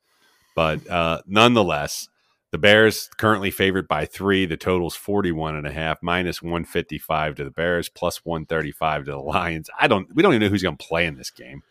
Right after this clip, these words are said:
I, I mean, there's still decisions at quarterback. We do know Andy Dalton's starting there for the Bears, and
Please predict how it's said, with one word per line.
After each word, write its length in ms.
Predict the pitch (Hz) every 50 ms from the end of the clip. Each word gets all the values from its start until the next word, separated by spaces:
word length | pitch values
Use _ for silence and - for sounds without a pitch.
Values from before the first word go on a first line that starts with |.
| _ _ _ _ _ _ _ -
I, 140 | 78 76 85
I 80 | 90
mean, 260 | 90 92 92 90 90 82
there's 160 | 87 87 -
still 220 | - - 110 104
decisions 520 | 90 90 82 - 95 95 82 87 85 76 -
at 120 | - -
quarterback. 420 | - 95 95 92 90 78 87 80
We 80 | 87 90
do 200 | 78 80 113 123
know 140 | 123 107 98
Andy 260 | 95 95 95 90 87
Dalton's 400 | 78 82 82 85 82 78 78 -
starting 320 | - - 78 80 73 73
there 160 | 76 76 73 -
for 100 | - 73
the 100 | 67 65
Bears, 440 | - 73 71 71 69 69 - -
and 100 | - -